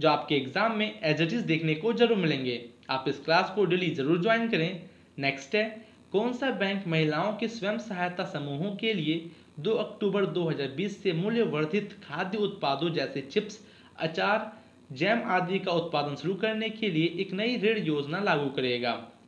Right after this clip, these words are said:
और इस नई ऋण योजना को लागू करने वाला जो bank है Nabard। option number B right answer होगा। Full detail में बता दें आपको, राष्ट्रीय कृषि और ग्रामीण विकास bank Nabard एक नई ऋण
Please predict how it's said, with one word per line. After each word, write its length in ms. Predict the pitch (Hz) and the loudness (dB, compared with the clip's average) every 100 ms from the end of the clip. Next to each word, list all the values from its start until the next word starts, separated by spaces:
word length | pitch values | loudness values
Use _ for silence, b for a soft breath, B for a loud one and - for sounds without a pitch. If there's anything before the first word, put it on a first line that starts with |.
| - - _ - | -20 -20 _ -8
और 160 | 135 - | -8 -2
इस 180 | 185 - | -2 -2
नई 440 | 147 147 226 233 | -2 2 2 2
ऋण 240 | 185 226 214 | 2 2 4
योजना 400 | 175 151 165 190 | 4 4 2 -2
को 160 | - | 2
लागू 260 | 170 139 156 | 2 4 4
करने 280 | 165 160 165 | 4 2 2
वाला 240 | 160 160 | 4 4
जो 160 | 156 135 | 4 2
bank 380 | 127 160 240 240 | 2 2 2 0
है 180 | 254 175 | -2 0
Nabard। 460 | 135 123 120 113 110 - - - | 0 0 0 -2 -6 -14 -20 -14
option 240 | 131 - 170 | -14 -8 -6
number 260 | 170 185 | -2 0
B 140 | 165 170 | 2 2
right 240 | 135 131 | 2 0
answer 300 | 135 147 214 | -4 -4 0
होगा। 300 | 240 180 151 165 - - - - - | 2 2 2 0 -8 -18 -20 -20 -10
Full 160 | - 180 | 0 4
detail 320 | 165 165 139 | 4 2 -2
में 140 | 151 202 | -2 -2
बता 240 | 214 220 | 2 2
दें 100 | 220 | 4
आपको, 380 | 226 226 - 170 175 175 B B - | 4 2 0 0 0 -4 B B 0
राष्ट्रीय 400 | 151 156 220 247 | 2 2 0 -2
कृषि 360 | 240 202 - | -2 -6 -4
और 280 | - 156 151 | -2 0 0
ग्रामीण 360 | 139 139 170 226 | 0 0 0 0
विकास 420 | 226 214 190 165 131 | 0 0 2 0 -2
bank 320 | 135 151 151 | -4 -4 -6
Nabard 800 | 135 127 127 156 185 - - - | -4 0 2 2 0 -8 -12 -4
एक 140 | 165 | -4
नई 280 | 180 214 254 | -2 0 2
ऋण 320 | 226 233 208 | 2 2 0